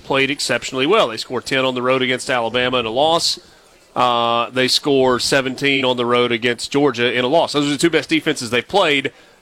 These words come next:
and when you combine the two of them, they're averaging, what, thirteen and a half points per game.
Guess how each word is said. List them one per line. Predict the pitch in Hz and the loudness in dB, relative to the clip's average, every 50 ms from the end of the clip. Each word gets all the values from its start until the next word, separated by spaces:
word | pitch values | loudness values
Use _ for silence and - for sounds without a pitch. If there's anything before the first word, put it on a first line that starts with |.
| _ | _
and | - 135 139 | -2 0 0
when | 139 139 | 0 0
you | 135 | -2
combine | - 143 139 135 151 147 147 139 | -2 -4 -2 0 0 0 0 -2
the | 135 | -4
two | - - 185 180 160 | -4 -4 -2 0 2
of | 151 143 127 | 2 2 0
them, | 135 135 131 | -2 -2 0
they're | 131 139 135 131 | 2 2 2 4
averaging, | 135 135 135 131 127 110 123 123 120 | 2 2 0 -2 -4 -4 -4 -4 -2
what, | 120 117 104 | -4 -4 -4
thirteen | - 143 143 131 - 139 139 123 | -2 -2 -2 0 0 -2 -2 0
and | 113 | 0
a | 113 | 0
half | 117 117 101 - | -2 -2 -4 -4
points | 131 120 107 - | -4 -6 -6 -6
per | - 110 | -8 -6
game. | 98 123 156 117 85 78 | -2 0 0 0 -2 -6